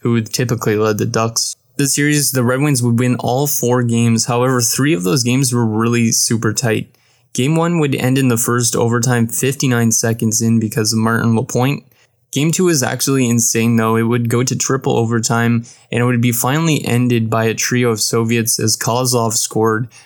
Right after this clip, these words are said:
from Konstantinov and Fetisov.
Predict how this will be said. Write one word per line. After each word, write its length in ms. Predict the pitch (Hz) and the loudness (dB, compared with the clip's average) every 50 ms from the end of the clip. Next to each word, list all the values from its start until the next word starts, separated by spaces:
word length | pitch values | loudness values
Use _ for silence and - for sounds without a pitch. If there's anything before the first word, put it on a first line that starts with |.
| _ _ | _ _
from 220 | - 120 113 104 | -2 0 0 0
Konstantinov 960 | - - 117 113 110 - - 113 110 - - 131 131 120 117 113 110 107 - | 0 -2 -2 0 0 0 0 0 0 0 0 0 2 2 0 0 -2 -2 -2
and 100 | 110 113 | -2 -2
Fetisov. 880 | 113 - - - - - 123 120 113 - 123 120 117 120 117 117 117 - | 0 -2 -4 -2 0 0 0 0 0 0 0 0 0 0 -2 -4 -6 -10